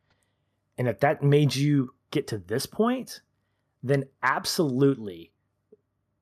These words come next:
you are a better person. And I mean, all this is being said by me, not by the director or by the dialogue, but this is how I'm interpreting that. And to me, that's real reconciliation. It's real redemption because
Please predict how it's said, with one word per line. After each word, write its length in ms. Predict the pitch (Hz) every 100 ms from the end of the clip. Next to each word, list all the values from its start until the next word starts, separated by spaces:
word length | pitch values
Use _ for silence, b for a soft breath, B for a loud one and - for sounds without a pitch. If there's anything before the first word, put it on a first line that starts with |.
| _ -
you 220 | 135 131
are 220 | 135 131 127
a 60 |
better 260 | 113 110 107
person. 500 | 113 107 - - -
And 140 | 131 151
I 120 | 165
mean, 120 | 165
all 100 | 190
this 180 | 160 143
is 60 |
being 220 | 117 127 113
said 200 | 127 107
by 100 | 101
me, 280 | 107 120 110
not 200 | 113 101
by 160 | 107
the 220 | 101 101
director 460 | 104 123 110 107 120
or 40 |
by 160 | 110 110
the 80 | 131
dialogue, 520 | 107 120 131 104 98 B B
but 80 | -
this 180 | 123 240
is 80 | -
how 100 | 196
I'm 140 | 160
interpreting 500 | 127 - 226 143 123
that. 180 | 113 101
And 100 | 127
to 80 | 156
me, 380 | 160 277 196 139 B B B
that's 220 | - 202 -
real 120 | 202
reconciliation. 880 | 170 151 147 - 123 120 190 - 117
It's 180 | -
real 160 | 127 175
redemption 640 | 156 117 127 190 - 107
because 400 | 107 123 143 131